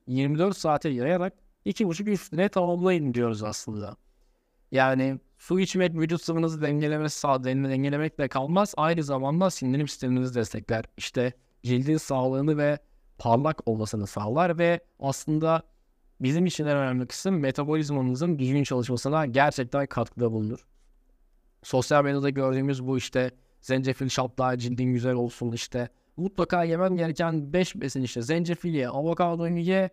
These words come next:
kabuklarını yüzüne sür, cildin mükemmel olsun gibi içerikleri denemeden önce yapmanız gereken şeylerden bir tanesi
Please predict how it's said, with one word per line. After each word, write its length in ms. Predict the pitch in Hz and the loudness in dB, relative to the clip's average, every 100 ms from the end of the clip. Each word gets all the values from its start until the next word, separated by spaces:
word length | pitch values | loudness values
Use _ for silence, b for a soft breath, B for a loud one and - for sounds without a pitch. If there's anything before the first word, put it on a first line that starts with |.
| _ - | _ -4
kabuklarını 540 | 160 165 170 175 175 | -2 0 0 2 2
yüzüne 300 | 165 156 175 | 0 0 0
sür, 200 | 160 156 | 0 -4
cildin 360 | - 156 156 165 | -2 -2 0 0
mükemmel 500 | 160 - 165 165 160 | 0 0 0 2 0
olsun 300 | 143 - 135 | -2 -4 -4
gibi 280 | 139 139 135 _ _ | -2 -4 -6 _ _
içerikleri 540 | - 143 156 139 127 123 | -8 0 0 0 -4 0
denemeden 400 | 139 175 180 175 | 0 2 2 2
önce 280 | 175 165 170 | 0 0 0
yapmanız 500 | 156 151 147 151 143 | 2 0 0 -2 0
gereken 300 | 135 131 123 | 0 -2 -2
şeylerden 480 | 131 120 113 107 | -2 -2 -4 -6
bir 60 | 147 | -4
tanesi 520 | 175 156 147 - 160 | -2 0 -2 -4 -6